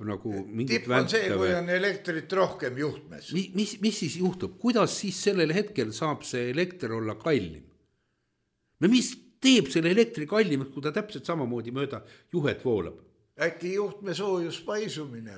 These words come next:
Speaker 2: või?
Speaker 1: Kuule, <laughs> Margus, tule maa peale. Sa saad aru, et see on ju kõik absurd.
Speaker 2: No,
Speaker 1: Ja,
Speaker 2: ma saan
Speaker 1: ja, ja
Speaker 2: aru,
Speaker 1: siis sina
Speaker 2: jah.
Speaker 1: juures on, aga Konkurentsiamet on selle kõik kooskõlastanud. Ma ütlen teile, et mul on au minna Konkurentsiameti peadirektori Märt Otsa juurde. Ja minu meelest on see päev juba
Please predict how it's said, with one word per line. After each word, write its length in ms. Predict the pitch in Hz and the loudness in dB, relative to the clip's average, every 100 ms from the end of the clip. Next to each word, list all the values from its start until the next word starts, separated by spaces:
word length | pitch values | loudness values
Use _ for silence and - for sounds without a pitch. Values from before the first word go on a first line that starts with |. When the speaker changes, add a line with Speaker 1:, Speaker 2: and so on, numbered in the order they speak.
| 90 | -16
Speaker 2:
või? 140 | 92 | -6
Speaker 1:
Kuule, 320 | 131 135 - - - - _ | -6 -4 -8 -10 -20 -20 _
<laughs> 440 | _ - 110 117 | _ -16 -12 -10
Margus, 400 | - - 95 90 | -10 -12 -14 -12
tule 240 | - 135 98 | -6 -2 0
maa 220 | 120 117 | 0 0
peale. 160 | 87 - - | -2 -12 -20
Sa 160 | - 123 | -12 -6
saad 160 | 139 175 | -2 0
aru, 160 | 151 101 | 0 -2
et 100 | - | -4
see 80 | 113 | -8
on 80 | |
ju 60 | 110 | -6
kõik 220 | 147 - 104 | -6 -8 -6
absurd. 320 | 143 120 - - - - | -4 -4 -6 -14 -20 -12
Speaker 2:
No, 240 | 156 196 208 - | -6 -4 -6 0
Speaker 1:
Ja, 160 | 156 170 | 2 2
Speaker 2:
ma 80 | |
saan 240 | - 160 175 | 4 4 4
Speaker 1:
ja, 140 | 151 | 2
ja 20 | |
Speaker 2:
aru, 60 | - | 4
Speaker 1:
siis 160 | 233 - | 2 4
sina 100 | 160 | 4
Speaker 2:
jah. 80 | 160 | 6
Speaker 1:
juures 240 | 220 160 135 | 6 4 0
on, 80 | - - | -4 -10
aga 160 | 117 - | -2 2
Konkurentsiamet 800 | 240 247 190 151 175 180 147 - | 4 4 2 2 4 4 4 0
on 80 | 117 | -6
selle 240 | 127 117 110 | -4 -4 -4
kõik 160 | 131 135 | -4 0
kooskõlastanud. 640 | 113 - 98 87 90 82 - _ _ - - _ _ | -2 -2 -6 -8 -14 -16 -20 _ _ -20 -20 _ _
Ma 80 | 147 | -6
ütlen 200 | 180 98 92 | -4 -6 -8
teile, 160 | 87 87 | -10 -8
et 60 | 135 | -6
mul 140 | 175 | -4
on 80 | 165 | -2
au 120 | 185 101 - - - | -2 -4 -8 -16 -6
minna 300 | 160 101 85 - 107 110 | -4 -4 -8 -14 -18 -8
Konkurentsiameti 1400 | 156 151 104 98 92 - 95 95 123 110 85 - 90 87 - | -8 -6 -8 -8 -10 -8 -6 -4 -4 -4 -8 -14 -14 -12 -8
peadirektori 540 | 113 95 113 110 90 | -6 -6 -8 -8 -6
Märt 220 | 120 104 117 | -6 -6 -8
Otsa 240 | 110 78 | -8 -12
juurde. 300 | 80 85 - - _ - | -16 -18 -20 -20 _ -14
Ja 80 | 95 | -10
minu 160 | 151 107 | -8 -6
meelest 240 | 98 - | -8 -12
on 80 | 101 | -14
see 120 | 107 - | -12 -12
päev 240 | 117 101 | -10 -10
juba 100 | - | -14